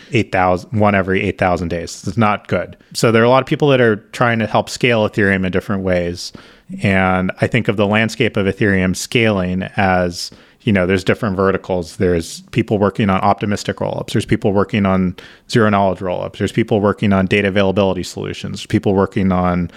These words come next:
shared sequencing. And Monad is basically a new pillar in that landscape of Ethereum scaling efforts, which is an effort to make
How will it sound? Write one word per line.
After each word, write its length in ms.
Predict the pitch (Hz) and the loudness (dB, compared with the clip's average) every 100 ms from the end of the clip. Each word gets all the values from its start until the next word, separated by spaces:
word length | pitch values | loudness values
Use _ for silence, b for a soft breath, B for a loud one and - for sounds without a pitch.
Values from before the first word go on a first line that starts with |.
| B B - | B B -6
shared 280 | - 101 | -2 -2
sequencing. 680 | - 107 - 87 - 98 101 B B B | 0 -4 -4 -8 -8 -10 -12 B B B
And 140 | - 110 | 0 4
Monad 420 | 113 123 135 123 | 4 4 2 0
is 120 | 110 | 0
basically 500 | - 107 - - 107 | -2 -2 -2 0 2
a 100 | 101 | 2
new 220 | 101 107 | 2 0
pillar 480 | - - 104 95 87 | 0 0 2 2 0
in 340 | - 107 95 92 | -2 0 0 2
that 400 | 92 87 - B B B - | 0 -2 -6 B B B 0
landscape 560 | 101 92 - 98 90 | 2 0 -2 -4 -2
of 80 | 95 | -2
Ethereum 520 | 92 110 101 98 90 | 0 2 2 2 0
scaling 480 | - 101 95 90 92 | -2 0 2 0 0
efforts, 580 | 101 - - 101 - - B B | -2 -2 -8 -12 -12 -14 B B
which 220 | 110 - | -4 0
is 300 | 101 92 - - | 0 -2 -4 -4
an 120 | 113 - | -2 0
effort 500 | 104 - 104 98 - | -4 -2 -4 -4 -8
to 540 | - 110 98 92 92 87 b b | -2 0 2 0 -2 -6 b b
make 480 | 113 107 107 - - | 0 2 0 -4 -18